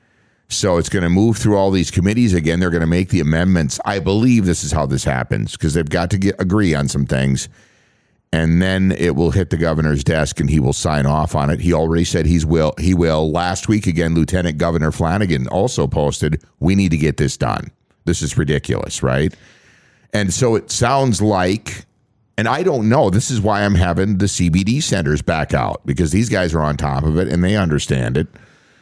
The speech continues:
And, uh, we're gonna chat about what this means because it's li-, it's, it was the pace at which it was moving that was, had a lot of people confused. And now it sounds like this is,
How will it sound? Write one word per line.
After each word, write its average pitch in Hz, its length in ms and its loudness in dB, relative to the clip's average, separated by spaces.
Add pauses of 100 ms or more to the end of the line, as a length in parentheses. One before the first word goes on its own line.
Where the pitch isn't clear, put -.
(520)
And, 82 280 0
uh, 80 320 0
we're 95 160 0
gonna 98 160 0
chat 107 600 -2
about 85 360 0
what 90 400 0
this 92 260 0
means 98 400 2
because 87 360 -2
it's 76 200 -8
li-, 104 220 0
it's, - 240 -4 (1120)
it 117 60 2
was 117 180 2
the 113 80 0
pace 160 520 -2
at 104 120 -2
which 110 300 0
it 101 80 -2
was 92 160 2
moving 110 560 2 (240)
that 82 160 2
was, 82 140 2
had 90 140 2
a 90 40 2
lot 87 140 0
of 80 60 -2
people 85 180 2
confused. 90 640 2
And 92 140 2
now 123 220 2
it 107 100 -2
sounds 107 500 0
like 69 320 0
this - 220 -4
is, 92 180 -6